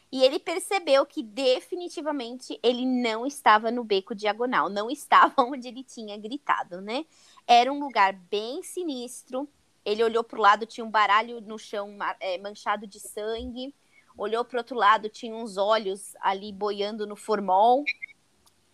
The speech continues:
E aí o Harry, né, sabe aquela situação, né, que você tá sentindo no, na espinha, né? Ele sentiu que ele precisava sair de lá urgentemente.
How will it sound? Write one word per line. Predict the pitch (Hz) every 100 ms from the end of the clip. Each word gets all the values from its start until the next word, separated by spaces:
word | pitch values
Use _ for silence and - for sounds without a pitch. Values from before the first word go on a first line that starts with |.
| _ _ _ _ _ _
E | 233
aí | 220 240 247
o | 294
Harry, | 262 247 277 311
né, | 294 294 254 214
sabe | 285 277
aquela | - 247 247 233
situação, | - 226 226 240 226
né, | 226 233
que | -
você | 226
tá | 202 220
sentindo | - 226 - 240 240
no, | 240 226 214
na | 214
espinha, | 226 - - 254 208 180
né? | 196 202 196
Ele | 196 220
sentiu | - 277 339 - 277
que | 294
ele | 285
precisava | - 233 254
sair | 254 247
de | 247
lá | 226 220 262 -
urgentemente. | 269 311 381 415 302 285 311 359 330 170 180 -